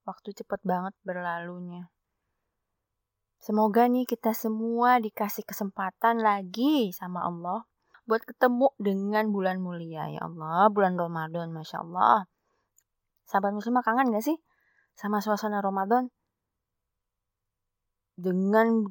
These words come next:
begitu banyaknya ya kemuliaan yang ada di bulan Ramadan, tentunya bulan yang penuh dengan kemuliaan. Bukan ngabuburitnya aja yang dikangenin,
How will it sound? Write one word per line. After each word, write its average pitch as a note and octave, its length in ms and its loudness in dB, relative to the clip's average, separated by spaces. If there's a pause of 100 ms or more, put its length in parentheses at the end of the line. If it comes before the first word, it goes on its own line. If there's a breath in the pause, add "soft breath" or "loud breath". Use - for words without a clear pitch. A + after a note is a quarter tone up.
begitu G#3 400 2
banyaknya A3+ 640 2
ya D#4+ 40 -4 (120)
kemuliaan A3+ 640 0
yang A3+ 160 -4
ada A3 400 0
di A3+ 400 -8
bulan G#3+ 400 -4
Ramadan, G#3 560 -4
tentunya A#3 240 -6
bulan G#3+ 320 -4
yang G#3+ 180 -10 (380)
penuh A3 240 -2
dengan G3+ 240 -4
kemuliaan. G3+ 720 -8 (800)
Bukan A#3 400 6
ngabuburitnya A3 800 0
aja C4+ 160 0
yang C4 160 0
dikangenin, A#3+ 800 -4